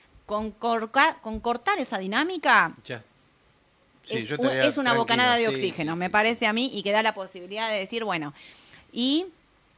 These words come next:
Speaker 1: eh, para los que están hablando también de lo que es el endeudamiento y de, mm, que no festejemos el endeudamiento, yo lo dije, lo vuelvo a repetir,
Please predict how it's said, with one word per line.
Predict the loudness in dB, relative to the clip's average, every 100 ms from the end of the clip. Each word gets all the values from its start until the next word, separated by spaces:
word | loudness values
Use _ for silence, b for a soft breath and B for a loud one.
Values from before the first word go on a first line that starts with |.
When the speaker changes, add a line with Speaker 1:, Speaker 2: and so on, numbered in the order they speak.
| -4
Speaker 1:
eh, | -2 0 2
para | 4 4
los | 4 0
que |
están | 0 2 4 4
hablando | 6 6 6 4 2
también | -2 -4 -2
de | 0
lo | 0
que | -2
es | -4
el | -6 -6
endeudamiento | -4 -2 2 4 4 4 2 0 -2 -4
y | -4
de, | -4 -2 -4 B B _ _ -16
mm, | -14 -12 -12 -12
que | -8 -4
no | -4
festejemos | -4 -4 -6 -4
el | -4
endeudamiento, | -4 -2 0 0 -2 -2 2 2 0 B B B B B
yo | -10 -2 0 0 -4 -8 _ _ _ _ _ _ _ _ _ _
lo | -10 -6 -4
dije, | -4 -4 -4 -4 -4
lo | -8 -8
vuelvo | -6 -6
a |
repetir, | -8 -10 -10 -10